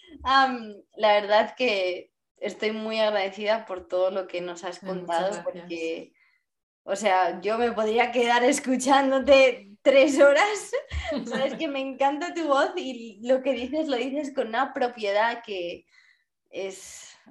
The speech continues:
Speaker 1: es increíble, me encanta. No sé si quieras añadir algo más, porque yo tengo preparadas aquí cinco preguntas para ti.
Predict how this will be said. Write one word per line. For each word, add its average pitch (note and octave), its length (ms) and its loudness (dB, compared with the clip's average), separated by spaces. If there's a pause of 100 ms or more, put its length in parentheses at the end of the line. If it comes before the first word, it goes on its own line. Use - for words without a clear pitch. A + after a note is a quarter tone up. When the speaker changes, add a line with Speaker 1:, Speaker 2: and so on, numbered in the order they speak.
Speaker 1:
es - 360 -18
increíble, F3+ 640 -8
me G3 120 -12
encanta. E3+ 640 -8 (240)
No A3 120 -2
sé B3+ 140 0
si C4 160 -4
quieras A#3+ 320 6
añadir A3+ 460 0
algo G#3 260 4
más, A3+ 280 -2
porque G3+ 300 -10
yo G3 120 -6
tengo A#3+ 340 -4
preparadas G#3+ 540 2
aquí G#3+ 220 -6
cinco A3+ 260 -6
preguntas G#3+ 480 -4
para E3 260 0
ti. E4 300 -4